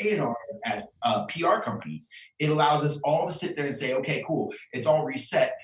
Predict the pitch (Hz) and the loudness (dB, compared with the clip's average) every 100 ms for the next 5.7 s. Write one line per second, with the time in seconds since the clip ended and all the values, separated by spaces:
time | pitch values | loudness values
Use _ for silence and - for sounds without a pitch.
0 | - 123 147 143 143 156 185 175 151 117 | -12 0 2 2 0 -2 -4 -6 -4 -2
1 | 110 156 110 - - - 123 123 131 131 | 0 2 0 -4 -10 -8 -6 -4 -2 2
2 | 147 139 - 120 - 123 123 120 110 - | 4 4 2 -4 -6 -4 0 0 -2 -2
3 | 202 208 208 220 - - - 151 - 247 | 0 0 0 -4 -8 -14 -6 -4 0 4
4 | 226 208 - 214 208 208 143 135 151 190 | 6 4 2 2 2 2 -4 -6 -4 -2
5 | 185 165 151 - - 147 160 | -2 0 0 0 -4 -6 -6